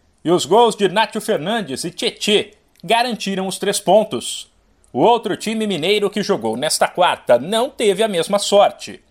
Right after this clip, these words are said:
O América estreou em casa contra o Del Valle e perdeu por dois a zero.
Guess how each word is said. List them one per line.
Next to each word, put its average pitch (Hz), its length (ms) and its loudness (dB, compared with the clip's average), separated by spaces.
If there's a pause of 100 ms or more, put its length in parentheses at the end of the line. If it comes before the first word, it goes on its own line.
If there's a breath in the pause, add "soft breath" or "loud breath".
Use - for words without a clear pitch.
(280)
O 185 60 2
América 247 600 2
estreou 233 580 0
em 302 120 -8
casa 196 640 0
contra 127 340 -6
o 165 40 -6
Del 247 200 4
Valle 165 440 4 (400)
e 127 100 -8
perdeu 233 600 2 (120)
por 147 160 -2
dois 208 480 2
a 226 100 4
zero. 107 520 -2